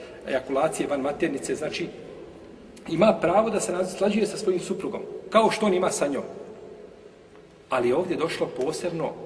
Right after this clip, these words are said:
e, to odbijanje, zato što je žena u tom pogledu, znači, ponekad, e, njene su, znači, zahtjevi,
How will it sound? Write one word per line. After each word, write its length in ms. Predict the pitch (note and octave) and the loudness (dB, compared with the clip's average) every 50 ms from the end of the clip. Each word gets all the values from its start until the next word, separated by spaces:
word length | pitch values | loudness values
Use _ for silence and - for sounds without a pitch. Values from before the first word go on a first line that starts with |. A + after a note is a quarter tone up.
| - - - | -12 -8 -8
e, 200 | B2 A2 - - - - C3 - - | -6 -4 -4 -6 -6 -10 -12 -8 -6
to 100 | - D3 | -2 -2
odbijanje, 580 | C3 B2 - - - D3 E3 E3 D#3+ D#3 C#3 | -2 -2 -4 -4 -6 -2 -2 -2 -2 -2 -4
zato 220 | A#2 D3+ D3 - D#3+ | -6 -6 -6 -8 -8
što 140 | - - C3+ | -8 -4 -4
je 80 | B2+ | -4
žena 240 | A2+ B2+ D#3+ E3 D3+ | -2 -2 -4 -4 -4
u 40 | A#2+ | -6
tom 220 | - - E3 C#3+ - - | -4 -4 -4 -4 -4 -4
pogledu, 320 | B2 A#2 C3+ E3 E3+ D3 | -6 -2 -2 -2 -2 -2
znači, 240 | C3+ D#3+ D#3 D#3 D3 | -4 -6 -6 -6 -6
ponekad, 420 | - - C#3+ D3 D#3+ D#3 - F#3+ F#3 | -4 -4 -2 -2 -2 0 -2 -2 -2
e, 40 | - - - - - - - - - - - - E3 | -2 -10 -12 -14 -14 -14 -14 -12 -10 -10 -8 -4 -2
njene 200 | E3 D3+ C3 A2+ | -2 -2 -2 -2
su, 200 | - - B2 A2+ A2 | -4 -6 -8 -8 -6
znači, 260 | A2 B2 - - A#2 A2+ - B2+ A2+ | -6 -6 -6 -6 -10 -10 -10 -6 -2
zahtjevi, 380 | C#3 C#3+ D3 D3 - C#3 A#2+ | 0 0 0 0 -2 -4 -6